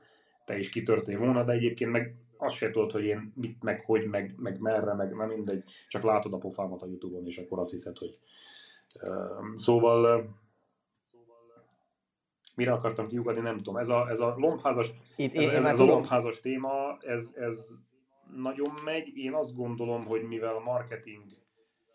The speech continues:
Speaker 1: vezérelt a, legalábbis a nyugati társadalom mindenféleképpen,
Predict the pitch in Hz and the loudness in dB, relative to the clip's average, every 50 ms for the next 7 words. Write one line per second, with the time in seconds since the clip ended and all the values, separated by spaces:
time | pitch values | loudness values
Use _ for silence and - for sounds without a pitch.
0 | _ _ - - 110 117 110 107 110 107 104 101 104 101 101 98 98 - 98 98 | _ _ -14 -8 -4 -4 -4 -2 -2 -2 -2 0 -2 -2 -2 -4 -4 -4 -4 -2
1 | 98 98 95 95 98 98 104 107 107 107 107 101 101 95 101 101 104 104 104 95 | -2 -2 -2 -2 -4 -4 -4 -4 -4 -4 -4 -6 -6 -10 -10 -8 -8 -6 -6 -6
2 | 95 95 - 101 95 95 - 104 95 95 98 101 101 98 - - 104 98 98 98 | -8 -8 -6 -6 -6 -6 -6 -6 -6 -6 -8 -10 -12 -18 -18 -16 -16 -16 -16 -18
3 | 101 98 98 - 107 110 120 | -18 -16 -8 -6 -6 -6 -6